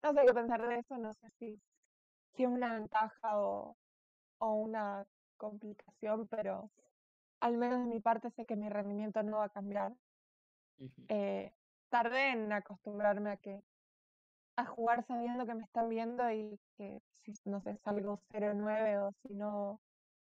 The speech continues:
Speaker 1: no doy lo mejor, me van a caer una lluvia de piedras en la cabeza, así que, <laughs>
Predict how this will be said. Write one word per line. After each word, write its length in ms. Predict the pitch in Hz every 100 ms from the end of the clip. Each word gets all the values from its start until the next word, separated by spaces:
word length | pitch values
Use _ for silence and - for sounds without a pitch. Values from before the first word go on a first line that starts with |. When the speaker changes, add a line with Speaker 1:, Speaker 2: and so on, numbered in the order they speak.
| _ -
Speaker 1:
no 200 | 240 240
doy 140 | 240
lo 100 | 247
mejor, 400 | 214 202 233 226
me 100 | 233
van 160 | 208 208
a 80 | 214
caer 280 | - 214 220
una 180 | 220
lluvia 340 | 208 214 226 220
de 80 | 208
piedras 380 | 214 214 226 220
en 80 |
la 100 | 214
cabeza, 400 | 214 214 214 214
así 180 | 214 240 -
que, 100 | - - _ _ _
<laughs> 240 | - -